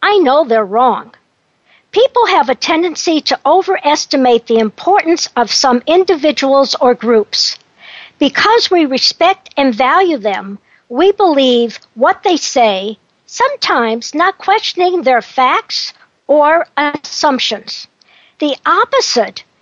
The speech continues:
is discounting certain groups or individuals,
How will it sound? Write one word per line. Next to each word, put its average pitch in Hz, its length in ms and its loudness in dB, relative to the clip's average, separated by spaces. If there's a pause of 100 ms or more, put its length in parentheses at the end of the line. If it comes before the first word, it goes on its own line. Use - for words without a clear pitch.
(100)
is 254 520 2 (200)
discounting 240 800 0
certain 247 460 0
groups 226 520 0
or 240 140 0
individuals, 220 880 -2